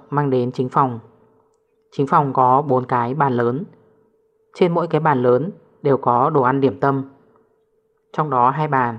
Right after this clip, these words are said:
đã có người. Mỗi cái bàn lớn đều có hai người. Không cần phải nói, theo thứ tự chính là hậu tuyển linh đồng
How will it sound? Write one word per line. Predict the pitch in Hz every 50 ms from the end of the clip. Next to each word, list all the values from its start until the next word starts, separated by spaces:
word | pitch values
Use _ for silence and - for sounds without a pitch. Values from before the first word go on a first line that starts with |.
| - - -
đã | 127 113 139
có | 135 - 123
người. | 135 147 143 135 120 117 - - _ _ _ _ _ _ _ _ _ _ _ _ _ _ _
Mỗi | 147 147 165
cái | 165 165
bàn | 156 160 143 127
lớn | 120 123 123 127 127 170 - - _
đều | 131 131 123
có | 117 - 123 117 127
hai | 151 151 147
người. | 143 143 139 127 110 110 110 _ _ _ _ _ _ _ _ _ _ _ _ _ _ _ _
Không | - - 175 160
cần | 165 139 127
phải | 120 117 110
nói, | 110 117 110 107 117 139 - - _ _ _ _ _
theo | - 170 160
thứ | 156 147 135
tự | - 165 160 - - - _ _ _ _ _ _ _ _ _
chính | - 143 147
là | 165 160 135
hậu | 127 139 101
tuyển | - 143 131 110
linh | 120 135 143
đồng | 139 135 123 117